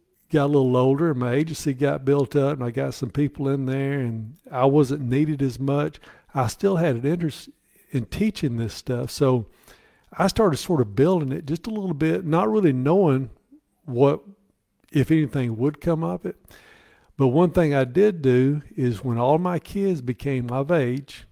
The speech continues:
when they got out of college, it was time for them to go do something with themselves. I knew they needed this material. I knew it. There was no doubt in my mind that this was some golden material that they needed.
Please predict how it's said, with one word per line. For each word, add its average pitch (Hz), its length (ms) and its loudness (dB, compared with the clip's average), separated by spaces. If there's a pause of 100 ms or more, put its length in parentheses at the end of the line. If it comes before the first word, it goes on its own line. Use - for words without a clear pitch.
when 127 120 -4
they 117 100 -2
got 120 220 -2
out 131 180 0
of 175 140 -4
college, 143 640 -2
it 139 80 -4
was 131 160 -4
time 135 260 -2
for 131 100 -6
them 135 100 -2
to 127 40 -6
go 127 200 0
do 139 220 -2
something 131 420 -6
with 117 140 -6
themselves. 123 540 -6 (440)
I 127 180 -2
knew 139 540 2 (200)
they 120 220 -4
needed 123 440 -4
this 117 220 -6
material. 123 640 -8 (220)
I 131 100 -2
knew 120 340 2
it. - 140 -10 (160)
There 127 140 0
was 113 160 -2
no 131 280 0
doubt 151 240 0
in 143 40 -6
my 139 180 -2
mind 131 300 -4
that 117 140 -6
this 135 260 -2
was 123 140 -6
some 107 200 -12
golden 156 480 2
material 139 640 -4 (320)
that - 180 -6
they 123 160 -2
needed. 135 500 -6